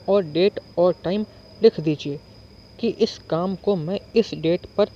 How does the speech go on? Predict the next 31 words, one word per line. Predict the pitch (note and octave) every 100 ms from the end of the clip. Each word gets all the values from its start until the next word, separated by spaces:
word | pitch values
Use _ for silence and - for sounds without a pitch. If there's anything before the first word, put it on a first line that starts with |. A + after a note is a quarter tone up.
| - - -
इतने | - G#3 F#3+
बजे | C#3+ C#3+
करूँगा। | - D3 C#3 A2+ - - -
फिर | A3
वो | E3+ F3+ E3+
काम | E3 F#3+ - - -
अगर | F3 G#3 - -
आप | F#3 - -
पूरा | F#3+ G3+
कर | G3+
लेते | G3 D#3 - D3+
हैं | C3+ - - - -
तो | G3+ F#3+ -
उस | G#3 - - -
पेपर | E3 E3+ G#3+ G3 - -
पर | G3 - - -
टिक | B3+ - - -
या | F3
क्रॉस | D#3+ - A3 - - - -
कर | A3+ F#3+
दीजिए। | D#3 D3 D3+ D3 D3+ - - - - - - - -
To | G#3+ G#3
do | F#3+
list | F#3 - E3
बनाने | D#3 D#3 F#3
के | F3+ E3+
लिए | D#3+ F#3+ - - - -
आप | G3+ F#3+ - - - - - -
मोबाइल | E3+ G#3+ G#3+ -
एप्लीकेशन | - E3+ D#3+ E3 G3 F#3+
का | G#3+